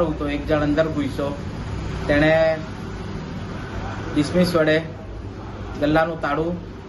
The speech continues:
ઉભેલી નાખ્યું ને તેના અંદર મૂકેલા રોકડા રકમ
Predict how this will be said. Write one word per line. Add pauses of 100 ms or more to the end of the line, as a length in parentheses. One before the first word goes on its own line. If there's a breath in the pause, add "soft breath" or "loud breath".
(260)
ઉભેલી
નાખ્યું
ને (100)
તેના (320)
અંદર
મૂકેલા
રોકડા
રકમ